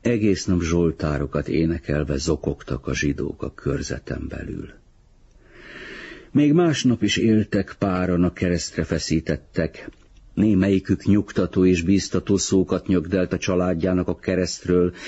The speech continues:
megáldotta a feleségét, a kisfiát, a kislányát. "Bosszút áll az örökkévaló, minden bizonnyal bosszút áll. Feltámadunk, együtt leszünk", mondták.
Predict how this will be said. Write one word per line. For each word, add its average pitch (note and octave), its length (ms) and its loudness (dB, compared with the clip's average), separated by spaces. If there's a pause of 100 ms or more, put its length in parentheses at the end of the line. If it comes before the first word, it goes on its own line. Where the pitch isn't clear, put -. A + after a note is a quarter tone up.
(180)
megáldotta A#2 680 0
a F2 40 0
feleségét, G#2 840 2
a E2 60 0
kisfiát, G2+ 640 0
a E2+ 40 -4
kislányát. G2 1000 0 (420)
"Bosszút A#2+ 600 2
áll B2 380 2
az A#2 140 0
örökkévaló, A#2+ 840 2
minden A#2+ 520 4
bizonnyal G#2 600 4
bosszút E2 640 -2
áll. E2 360 -2 (360)
Feltámadunk, C3 1160 2
együtt G#2+ 560 0
leszünk", F#2+ 580 0
mondták. D#2+ 920 -6